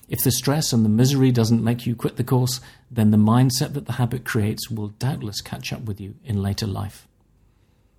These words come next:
Secondly, if you are studying to enter a profession,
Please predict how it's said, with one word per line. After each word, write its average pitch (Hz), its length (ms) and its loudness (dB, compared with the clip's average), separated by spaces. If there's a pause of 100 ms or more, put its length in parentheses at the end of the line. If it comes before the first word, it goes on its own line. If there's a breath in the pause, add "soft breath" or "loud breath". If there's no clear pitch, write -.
(800 soft breath)
Secondly, 117 560 4
if 156 160 2
you 180 160 4
are 165 120 2
studying 135 460 2
to 123 120 2
enter 113 220 4
a 101 60 0
profession, 107 640 -2